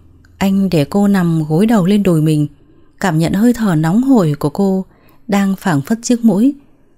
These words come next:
còn người cô thì lạnh như bức tượng thạch. Anh không dám nhìn cô,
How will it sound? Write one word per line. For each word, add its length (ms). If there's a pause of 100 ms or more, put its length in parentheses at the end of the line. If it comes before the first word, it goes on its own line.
(180)
còn 280
người 240
cô 380
thì 100
lạnh 240
như 100
bức 200
tượng 200
thạch. 200 (680)
Anh 160
không 220
dám 320
nhìn 280
cô, 300